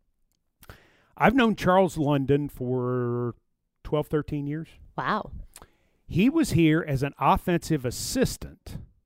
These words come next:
Speaker 1: back during the Munchak era.
Speaker 2: Okay.
Speaker 1: He shared an office with Arthur Smith. He was also here at roughly the same time as Jonathan Gannon, who's now the head coach of the Arizona Cardinals.
Speaker 2: Wow.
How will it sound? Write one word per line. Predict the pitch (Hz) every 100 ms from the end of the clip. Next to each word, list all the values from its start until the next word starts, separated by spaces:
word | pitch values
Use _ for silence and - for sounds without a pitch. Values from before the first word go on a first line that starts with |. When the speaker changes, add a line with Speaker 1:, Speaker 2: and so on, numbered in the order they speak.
| _ _ _ _ _ _ _ _
Speaker 1:
back | 110 156 -
during | 165 170 151
the | 143
Munchak | 185 214 - 120 -
era. | - 71 - - - - - _ _ -
Speaker 2:
Okay. | 147 156 214 180 151 151 165
Speaker 1:
He | 180 208
shared | - 208 254 196
an | 156
office | 160 220 220 123 -
with | 123
Arthur | 139 147 127 -
Smith. | - - - - - _ _ _ _ -
He | 190
was | 196 175
also | 202 247 277 214 180
here | 117 151 151 151
at | -
roughly | 156 214 190 147
the | 131
same | - 135 127
time | 139 143
as | 135
Jonathan | 110 139 160 147 131
Gannon, | 110 170 185 143 143
who's | 139 139
now | 143 156
the | 143
head | 135 123
coach | - 113 143 - - - _ _ _ _ _ _ -
of | 143 120
the | 127 135 165
Arizona | 135 139 143 139
Cardinals. | 180 202 - - _ - -
Speaker 2:
Wow. | 135 131 147 160 156 139 123 110